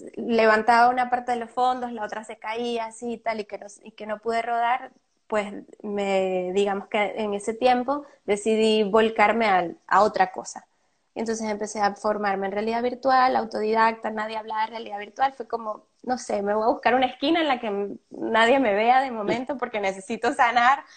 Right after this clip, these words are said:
todo esto y toda esta cosa. Y ahí, pues, me, me apasioné. Eh,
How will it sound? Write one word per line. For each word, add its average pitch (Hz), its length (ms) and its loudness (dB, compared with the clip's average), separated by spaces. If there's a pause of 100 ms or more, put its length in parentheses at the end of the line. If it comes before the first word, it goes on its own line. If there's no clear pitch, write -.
(300)
todo 285 280 2
esto 269 440 -6
y 240 160 -8
toda 214 200 -10
esta 208 220 -12
cosa. - 380 -10
Y 247 360 0
ahí, 240 480 0
pues, 220 180 -6
me, 208 340 -4
me 202 140 -4
apasioné. 202 640 -4 (560)
Eh, 196 920 2